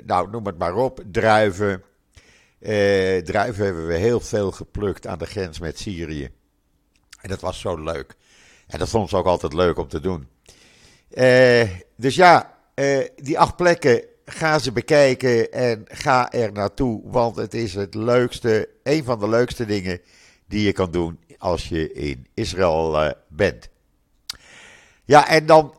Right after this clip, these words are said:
natuurlijk vlaggen, vlaggen, vlaggen. Eh, de vlaggenfabriek in Israël maakt in, eh, twee maanden ongeveer dertigduizend vlaggen. Eh,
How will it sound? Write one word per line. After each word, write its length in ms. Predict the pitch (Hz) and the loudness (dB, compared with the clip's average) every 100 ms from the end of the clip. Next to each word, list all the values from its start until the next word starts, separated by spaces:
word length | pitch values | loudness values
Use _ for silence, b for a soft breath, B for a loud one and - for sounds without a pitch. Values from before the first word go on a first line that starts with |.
| _ | _
natuurlijk 580 | 127 147 185 170 135 - | 2 4 6 6 4 4
vlaggen, 500 | 185 180 - 123 - - | 6 6 6 4 4 -4
vlaggen, 680 | - 160 151 143 147 147 - | -6 2 4 4 4 2 -2
vlaggen. 640 | - 143 139 131 131 123 - _ _ - | -10 4 6 6 4 2 0 _ _ -4
Eh, 120 | 120 110 107 104 110 - - - - - - | 0 2 0 -2 -6 -8 -10 -14 -16 -18 -20
de 320 | 110 117 117 - _ | -6 -2 -2 -2 _
vlaggenfabriek 880 | - 165 151 123 127 113 131 123 - | 0 2 2 0 -6 -4 -6 -6 -8
in 160 | 127 123 | -6 -4
Israël 580 | 127 117 107 95 95 - b b b b b b | -2 -2 0 2 0 -8 b b b b b b
maakt 400 | - 110 107 - - | 2 4 4 0 -6
in, 360 | 113 98 95 90 | -4 -4 -6 -4
eh, 260 | 90 85 - _ _ _ | -2 -2 -4 _ _ _
twee 420 | 123 123 113 82 _ | 4 4 4 -4 _
maanden 640 | - 107 98 92 92 92 - | 2 4 4 2 0 0 0
ongeveer 560 | 120 - 87 92 76 | -2 -2 -2 -2 0
dertigduizend 1120 | 69 120 - 104 - 80 95 90 92 85 82 - | 0 0 -2 -8 -8 -2 0 2 0 -4 -10 -12
vlaggen. 440 | - 98 90 69 - _ _ _ _ _ _ | -4 -4 -2 -8 -10 _ _ _ _ _ _
Eh, 360 | - 101 98 | -4 0 2